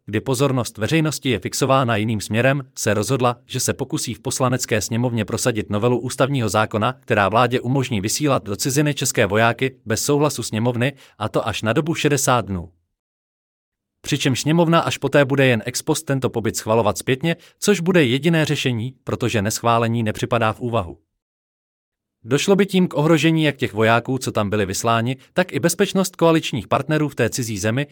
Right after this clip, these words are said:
kteří na ty vojáky budou logicky spoléhat. Jedná se de facto o válečný zmocňovací zákon pro vládu Petra Fialy,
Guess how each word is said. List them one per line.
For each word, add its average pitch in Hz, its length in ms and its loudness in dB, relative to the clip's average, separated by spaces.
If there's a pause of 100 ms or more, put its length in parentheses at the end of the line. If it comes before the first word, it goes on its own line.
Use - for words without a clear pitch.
(140)
kteří 113 280 -2
na 110 100 0
ty 107 140 -2
vojáky 113 380 2
budou 104 260 0
logicky 107 360 -4
spoléhat. 107 500 -2 (1300)
Jedná 123 300 2
se - 120 0
de 120 100 2
facto 139 300 0
o 120 80 0
válečný 135 460 2
zmocňovací 123 580 -2
zákon 120 340 0
pro 104 140 -2
vládu 107 280 2
Petra 95 280 -4
Fialy, 113 340 0